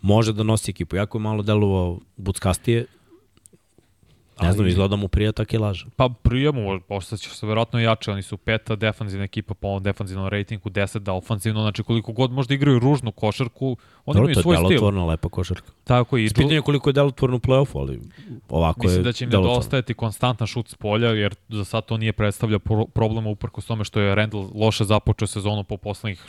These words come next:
Speaker 2: čini mi se, šest, pet, šest utakmica se vraća na to standardno, evo, zapisano dvadeset četiri poena, devet skokova, šest asistencija u poslednjih sedam.
Speaker 1: Ima jako loš procenat šuta na početku.
Speaker 2: Jeste, ali imao je operaciju preko leta. I to ljudi moraju da shvate da je neophodno vreme da uđe u ritam.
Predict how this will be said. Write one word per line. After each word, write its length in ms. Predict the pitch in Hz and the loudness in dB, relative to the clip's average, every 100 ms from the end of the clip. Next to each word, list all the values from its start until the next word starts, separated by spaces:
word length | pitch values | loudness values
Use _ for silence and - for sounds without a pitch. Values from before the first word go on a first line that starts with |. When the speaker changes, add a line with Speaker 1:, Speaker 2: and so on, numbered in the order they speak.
| _ | _
Speaker 2:
čini 180 | - 104 | -6 -4
mi 60 | 95 | -4
se, 120 | 98 | -6
šest, 300 | - 104 - | -2 -2 -2
pet, 120 | 110 | -4
šest 220 | 113 - | -2 -2
utakmica 520 | 107 107 107 - 110 | -4 -2 -4 -2 -2
se 140 | 95 110 | -2 -2
vraća 320 | 104 104 - | 0 0 -2
na 60 | 95 | -4
to 120 | 101 | -6
standardno, 480 | - 101 101 98 95 | -4 -4 -4 -4 -4
evo, 120 | 95 - - _ | -6 -10 -20 _
zapisano 440 | 104 104 - 98 | -10 -10 -10 -8
dvadeset 400 | 95 98 - 104 | -6 -6 -6 -8
četiri 320 | - 104 104 | -6 -6 -8
poena, 340 | - 101 98 95 | -8 -6 -4 -2
devet 260 | 101 95 | -2 -4
skokova, 340 | - 107 - 104 | -6 -8 -4 -4
šest 280 | 107 98 | -2 -4
asistencija 380 | 98 - 101 - | -6 -6 -6 -6
u 40 | 98 | -4
poslednjih 360 | 98 - 95 | -4 -4 -6
sedam. 240 | - 98 98 | 0 2 4
Speaker 1:
Ima 100 | 95 | 4
jako 200 | 95 107 | 2 0
loš 140 | 113 | 0
procenat 400 | 110 107 110 104 | 0 -2 -4 -6
šuta 260 | - 98 76 | -6 -6 -6
na 120 | 73 | -6
početku. 160 | 101 | 0
Speaker 2:
Jeste, 240 | 113 135 123 | 2 2 0
ali 140 | 104 | -2
imao 160 | 110 123 | 0 -2
je 40 | |
operaciju 460 | 104 107 107 - 107 | -2 0 0 0 -2
preko 280 | - - 98 | -2 -2 -4
leta. 300 | 92 - - - | -4 -8 -18 -6
I 40 | |
to 100 | - | -2
ljudi 220 | 110 110 | 0 -2
moraju 260 | 107 110 110 | -4 -4 -2
da 100 | 98 | -4
shvate 360 | - 113 110 101 | -2 -2 -2 -4
da 100 | 101 95 - - | -6 -6 -12 -12
je 100 | 98 | -6
neophodno 500 | 98 117 - 113 104 | 2 2 2 -4 0
vreme 280 | 104 110 104 | 2 2 0
da 240 | 98 92 - | -2 -2 -6
uđe 360 | 101 107 98 | -4 -4 -2
u 60 | 92 | -4
ritam. 280 | 90 - | -4 -10